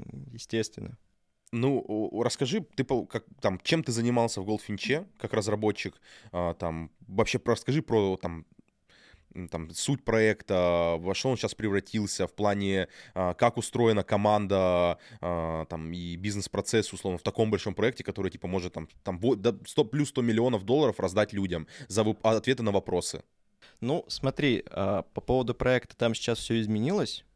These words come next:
Speaker 1: очень сильно. Они теперь по-другому называются. Вот, можно посмотреть. У них немного изменилась миссия. Вот, но это всё то же самое, как бы, кредитование, тот же самый DeFi, то есть основополагающая цель осталась,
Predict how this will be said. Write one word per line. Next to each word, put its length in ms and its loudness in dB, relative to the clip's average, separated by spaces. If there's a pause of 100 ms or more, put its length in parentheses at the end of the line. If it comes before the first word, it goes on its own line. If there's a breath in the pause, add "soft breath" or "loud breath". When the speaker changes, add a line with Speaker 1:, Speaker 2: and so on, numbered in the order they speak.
Speaker 1:
очень 260 -2
сильно. 420 -2
Они 200 -2
теперь 220 -4
по-другому 440 0
называются. 800 -2 (120)
Вот, 240 -4
можно 260 -2
посмотреть. 580 -6
У 40 -8
них 220 -4
немного 280 -2
изменилась 480 0
миссия. 520 0 (540 loud breath)
Вот, 320 0
но 100 2
это 160 0
всё 180 -2
то 160 0
же 80 0
самое, 400 2
как 180 -12
бы, 80 -18
кредитование, 920 0
тот 200 -2
же 80 -6
самый 380 -8
DeFi, 640 0
то 120 -4
есть 140 -8 (460)
основополагающая 760 2
цель 240 -2
осталась, 480 -2